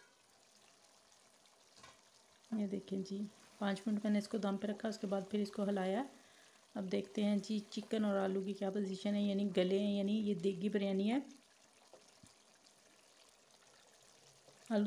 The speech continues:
थोड़ा सा सख्त है, इसको फिर से हमें थोड़ी देर cover करके रखना पड़ेगा। ऑयल तकरीबन पूरी तरह बाहर आ चुका है, लेकिन फिर भी मैं इसको दम पे रखूँगी। ये धनिया पुदीना थोड़ा सा ऊपर डाल दिया,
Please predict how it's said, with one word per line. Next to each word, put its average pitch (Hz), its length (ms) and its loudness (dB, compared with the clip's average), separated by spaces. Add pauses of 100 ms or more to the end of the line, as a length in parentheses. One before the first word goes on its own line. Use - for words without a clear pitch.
थोड़ा 202 180 4
सा 202 120 -4
सख्त 202 360 -4
है, 262 160 0 (680)
इसको 196 240 0
फिर 226 300 0
से 233 220 -2
हमें 202 220 2
थोड़ी 190 240 2
देर 196 260 -2 (1300)
cover 208 220 2
करके 196 320 0
रखना 202 300 0
पड़ेगा। 202 460 -2 (1040)
ऑयल 202 260 4
तकरीबन 202 580 -2
पूरी 208 200 0
तरह 202 180 0
बाहर 196 240 2
आ 196 100 2
चुका 196 260 -6
है, 226 60 2
लेकिन 208 220 2
फिर 196 100 4
भी 196 120 0
मैं 196 100 2
इसको 196 160 -4
दम 196 220 0
पे 202 140 -6
रखूँगी। 208 440 0 (600)
ये 208 60 0
धनिया 196 280 4
पुदीना 196 400 0
थोड़ा 196 240 0
सा 208 120 0
ऊपर 202 180 0
डाल 196 240 0
दिया, 208 300 0